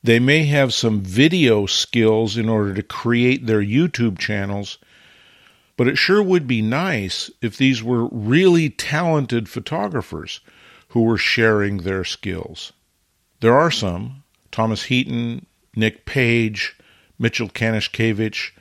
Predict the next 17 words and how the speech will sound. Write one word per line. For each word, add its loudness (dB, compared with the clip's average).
These 4
are 0
really 2
talented -2
photographers. -2
I'm -4
sure -2
I -2
could -8
come -4
up -6
with -4
a -8
bigger -4
list -4
of -10
them. -14